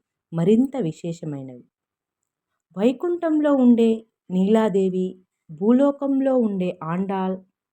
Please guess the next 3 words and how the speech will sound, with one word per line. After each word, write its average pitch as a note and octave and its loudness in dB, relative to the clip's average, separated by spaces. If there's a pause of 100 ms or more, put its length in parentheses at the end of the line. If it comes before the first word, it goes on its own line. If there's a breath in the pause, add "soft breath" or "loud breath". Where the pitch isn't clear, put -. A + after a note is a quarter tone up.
గోదాదేవి, F3+ -2 (440)
ఆముక్తమాల్యద F#3+ 0 (680)
అనే E3 -2